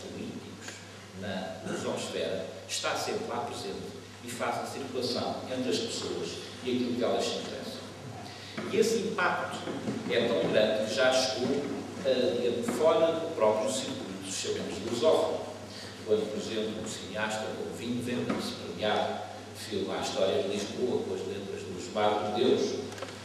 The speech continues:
ou quando António Tabucchi leva, escreve, leva ao cinema, com Marcelo Mastroianni, o seu livro A Firma Pereira, esta presença da lusofonia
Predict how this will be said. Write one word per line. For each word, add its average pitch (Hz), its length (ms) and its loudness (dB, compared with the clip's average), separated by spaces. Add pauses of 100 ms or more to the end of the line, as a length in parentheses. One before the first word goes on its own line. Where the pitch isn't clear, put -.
(120)
ou 101 200 6
quando 113 260 8
António - 560 4
Tabucchi - 520 0 (460)
leva, - 520 -4
escreve, - 720 4
leva - 180 4
ao - 60 4
cinema, - 500 0
com - 80 -2
Marcelo - 440 -2
Mastroianni, 101 720 2 (360)
o - 40 -8
seu - 240 -2
livro - 300 2
A - 40 -2
Firma - 400 2
Pereira, - 400 -4 (520)
esta - 280 0
presença - 720 2 (600)
da 117 60 2
lusofonia 107 840 2